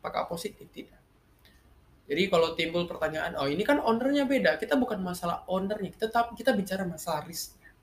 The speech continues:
Gitu. Jadi ini yang perlu dievaluasi. Jadi timbul teman-teman pertanyaan, "Bagaimana kabar tentang owner baru yang katanya mau beli?" Sejauh ini memang saya mendapatkan kabar informasi, memang ada yang minat. Eh,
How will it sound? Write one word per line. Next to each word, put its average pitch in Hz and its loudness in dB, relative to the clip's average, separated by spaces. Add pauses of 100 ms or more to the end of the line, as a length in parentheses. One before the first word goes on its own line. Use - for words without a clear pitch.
(760)
Gitu. - -20 (720)
Jadi 156 -2
ini 196 4
yang 175 0
perlu 156 -6
dievaluasi. - -10 (680)
Jadi 180 4
timbul 196 4
teman-teman 175 2
pertanyaan, 156 2
"Bagaimana 165 2
kabar 185 4
tentang 151 -4 (640)
owner 156 -2
baru 143 2 (240)
yang 139 -2
katanya 139 -6
mau 139 -8
beli?" 143 -10
Sejauh 185 8
ini 277 8
memang 233 6
saya 220 6
mendapatkan 143 0
kabar 135 2
informasi, 139 -4 (400)
memang 185 4
ada 143 4
yang 151 2
minat. 135 -4 (1120)
Eh, - -4